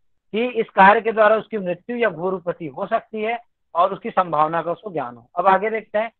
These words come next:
कि कोई बात, कोई बात जो मृत्यु या घोर उपति कारित करने के आशय से ना की गई हो, ठीक है,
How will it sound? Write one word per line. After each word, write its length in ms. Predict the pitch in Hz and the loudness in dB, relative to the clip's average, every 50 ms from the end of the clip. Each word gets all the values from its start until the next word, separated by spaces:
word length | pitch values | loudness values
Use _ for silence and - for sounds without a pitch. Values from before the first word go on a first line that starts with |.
| _ _ _ _ _ _ - | _ _ _ _ _ _ -10
कि 100 | 220 233 | -10 -10
कोई 320 | 220 _ 233 240 240 240 | -6 _ 2 4 4 4
बात, 240 | 185 151 135 110 101 _ _ _ _ _ _ _ _ _ _ _ _ _ _ _ _ | 2 -2 -4 -6 -8 _ _ _ _ _ _ _ _ _ _ _ _ _ _ _ _
कोई 180 | - 208 226 240 | -4 -2 -2 0
बात 360 | 202 208 196 185 208 214 - _ _ _ _ _ _ _ _ - | 0 4 6 6 6 4 2 _ _ _ _ _ _ _ _ 0
जो 160 | 190 247 247 | 0 2 2
मृत्यु 440 | 208 190 196 190 - _ - 247 262 | 2 0 -4 -4 -6 _ -6 -4 -2
या 140 | 262 247 233 | 0 -2 -2
घोर 280 | 190 165 190 226 226 | -2 -2 0 0 0
उपति 380 | 233 220 - 214 208 - 220 220 | 0 0 -2 -2 -2 -2 -4 -4
कारित 360 | 214 - 175 175 202 220 - - | 2 2 2 4 2 0 0 2
करने 320 | 202 185 175 175 170 170 | 2 2 2 0 -6 -8
के 180 | - - 156 147 | -8 -6 -4 -2
आशय 440 | 143 143 156 170 170 - 214 214 175 - | 2 4 4 4 4 2 0 0 0 -2
से 140 | 151 127 120 - _ 143 | -8 -16 -16 -16 _ 2
ना 220 | 156 170 196 233 | 6 8 8 8
की 240 | 233 - - 220 208 | 6 4 -2 -6 -2
गई 200 | 170 185 170 165 | -2 0 -2 -2
हो, 260 | 131 131 139 117 - _ _ _ _ _ _ - | -2 -6 -8 -10 -10 _ _ _ _ _ _ -12
ठीक 160 | 269 233 214 | -8 -6 -4
है, 60 | - | -6